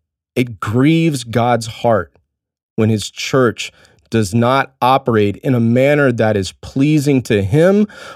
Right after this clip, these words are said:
or that is loving towards the people that are created in his image that he desires to save.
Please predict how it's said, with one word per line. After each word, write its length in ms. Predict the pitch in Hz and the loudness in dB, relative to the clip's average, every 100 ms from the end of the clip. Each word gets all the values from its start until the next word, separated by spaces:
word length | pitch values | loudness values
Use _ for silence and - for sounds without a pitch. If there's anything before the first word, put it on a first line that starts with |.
| - | -8
or 180 | - 123 | 0 2
that 220 | 120 123 | 2 2
is 260 | 120 113 - - | 2 -2 -6 -12
loving 540 | - 110 127 143 147 147 | -2 2 2 4 2 0
towards 840 | - 127 120 127 131 127 123 - - _ _ - | -2 -2 2 2 4 2 -2 -12 -18 _ _ -10
the 60 | |
people 420 | 98 131 139 139 | -4 -2 2 2
that 180 | 117 120 | 2 2
are 80 | 113 | 0
created 580 | - - 131 135 147 127 | -2 -2 2 2 2 2
in 120 | 123 | 2
his 200 | 113 101 | 0 0
image 360 | 117 107 90 95 | 0 0 -4 -4
that 180 | 98 | -4
he 220 | - 135 135 | -2 -2 0
desires 640 | 120 104 110 110 110 104 | 0 0 0 2 0 -2
to 140 | - 101 | -8 -10
save. 520 | - 95 80 82 | -4 -4 -4 -8